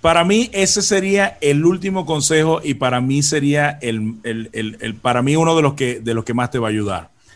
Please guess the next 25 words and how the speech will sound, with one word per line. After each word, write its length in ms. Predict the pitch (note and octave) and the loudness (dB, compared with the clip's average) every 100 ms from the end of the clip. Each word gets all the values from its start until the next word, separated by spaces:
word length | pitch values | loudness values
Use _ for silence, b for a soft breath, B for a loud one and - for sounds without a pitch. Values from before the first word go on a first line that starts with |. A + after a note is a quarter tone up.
| b b | b b
O 40 | - | -10
sea, 300 | C#3 B2+ A#2 | -4 -4 -4
la 160 | C3 | -4
rendición 480 | C3 D3 D3 C#3+ F3+ | -2 0 0 0 0
de 80 | A3+ | 0
cuentas, 360 | G#3 F#3 F#3+ - | 0 0 0 -2
que 100 | C#3 | 0
lo 100 | A#2+ | 0
vemos 260 | B2+ D#3+ | 0 0
en 60 | D3 | 0
la 100 | C3+ | 0
Biblia 240 | C3 D3 | 0 0
también 380 | C#3+ B2+ B2+ C3 | -2 -2 -2 -4
como, 420 | C#3 B2+ A2 G2 - b - | -2 -2 -2 -6 -12 b -8
como 240 | A#2 A2+ | -6 -2
parte 280 | B2+ B2+ D3+ | 0 0 0
de 100 | C#3+ | 0
las 160 | A#2+ | 0
disciplinas 560 | A2+ G#2+ G2+ A#2+ C3+ B2+ | -2 -4 -4 -2 0 0
espirituales, 680 | A#2 - A#2 A2+ F#2+ F#2 F2+ B B B B B B - _ C3 | -2 -2 -4 -2 -4 -4 -10 B B B B B B -20 _ 0
va 60 | E3+ | 0
a 40 | |
ser 140 | E3+ G3 | 2 2
muy 200 | G3 G#3 | 2 0
difícil 600 | G3+ - F#3+ F3+ F#3+ | 0 0 0 0 0